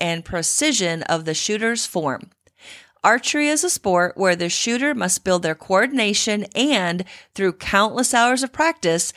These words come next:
increase their accuracy and consistency. Getting involved in archery is extremely rewarding, not only for the person involved,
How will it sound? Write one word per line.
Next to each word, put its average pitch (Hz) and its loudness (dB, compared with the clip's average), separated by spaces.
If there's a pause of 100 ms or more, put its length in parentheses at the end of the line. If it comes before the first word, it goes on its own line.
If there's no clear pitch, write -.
(220)
increase 202 0
their 269 0
accuracy 196 0
and 160 -4
consistency. 202 -4 (1300)
Getting 226 2
involved 269 2
in 339 -6
archery 175 0 (100)
is 185 2
extremely 226 0
rewarding, 175 0
not 214 2
only 233 4
for 190 0
the 175 0
person 196 0
involved, 175 2